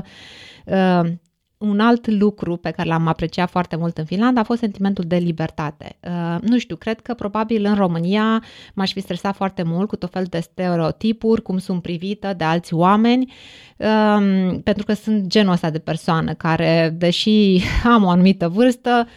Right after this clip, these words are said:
tot mai, m, petrec momente când mă gândesc, "Da, ce zic alții despre mine? Da, uite ce grijă pe capul meu." Și, uh, încercând să scap de chestia asta, "Ce zic alții despre mine?",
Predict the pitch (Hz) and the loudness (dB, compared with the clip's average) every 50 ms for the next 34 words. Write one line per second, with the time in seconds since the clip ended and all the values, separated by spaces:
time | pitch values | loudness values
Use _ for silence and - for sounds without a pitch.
0 | - - - - - _ _ - 302 294 302 294 240 233 233 220 214 196 202 196 | -20 -20 -20 -20 -20 _ _ 2 4 4 4 2 0 0 2 4 4 4 4 4
1 | 196 196 185 - _ 208 208 202 208 202 196 - 214 208 208 226 220 220 208 202 | 4 2 0 -4 _ -4 -2 0 0 0 0 2 2 2 2 2 2 2 4 4
2 | 190 190 196 208 220 233 226 208 - 202 196 208 208 208 202 226 247 240 233 240 | 4 6 6 6 4 4 2 2 2 2 2 4 2 2 4 4 2 2 2 2
3 | - 269 269 269 254 220 233 240 233 - 196 196 190 - 180 165 165 170 165 - | 2 4 4 4 4 4 2 2 4 4 4 4 4 0 -4 -4 -2 -2 -4 -4
4 | - - 170 170 165 170 165 160 151 151 156 165 190 190 190 170 170 185 226 240 | -6 -4 -2 0 0 0 -2 -2 -4 -6 -4 0 2 2 4 2 2 2 0 0
5 | 240 240 220 214 - 220 196 175 175 185 185 170 165 156 - - 151 - 175 180 | -2 -4 -8 -8 -8 -8 -8 -8 -6 -6 -4 -4 -4 -6 -8 -10 -8 -6 -6 -6
6 | 180 - 165 160 160 165 160 160 165 - - - - - - - - _ - - | -4 -4 -4 -4 -2 -4 -6 -8 -10 -14 -20 -20 -20 -20 -20 -20 -20 _ -10 -8
7 | - - - - 220 226 226 226 226 220 214 208 208 214 - 226 214 220 - - | -6 -6 -2 0 2 2 4 4 6 6 6 6 4 4 2 2 0 2 2 2
8 | 269 277 269 - - 220 214 - 214 214 226 202 180 - 185 180 175 175 - 196 | 2 2 2 2 0 -2 0 0 0 0 0 0 0 2 4 4 4 2 2 -2
9 | 190 196 196 190 185 175 170 - 190 190 180 - 180 175 180 165 160 156 - - | -2 0 -2 -2 -2 -4 -6 -6 -6 -6 -4 -2 -2 -2 -2 -4 -8 -8 -6 -2
10 | 196 240 294 | 0 0 2